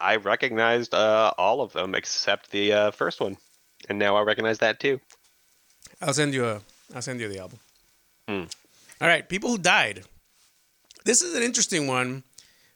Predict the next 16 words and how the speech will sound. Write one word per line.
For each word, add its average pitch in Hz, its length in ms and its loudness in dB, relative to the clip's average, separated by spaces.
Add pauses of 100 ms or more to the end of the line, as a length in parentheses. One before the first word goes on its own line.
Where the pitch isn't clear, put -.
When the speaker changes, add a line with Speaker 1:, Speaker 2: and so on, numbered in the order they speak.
(220)
Speaker 2:
um, 123 540 0 (180)
because 131 960 0 (920)
I 143 80 0
didn't 170 400 -2
think 185 320 -2
about 131 340 2
him 127 220 -4
in 123 100 -4
this 120 240 -6
way, 127 200 0
and 123 120 -4
then 139 100 0
I 127 140 -2
was 135 140 -4
like, 127 180 -2
"Oh, 220 320 0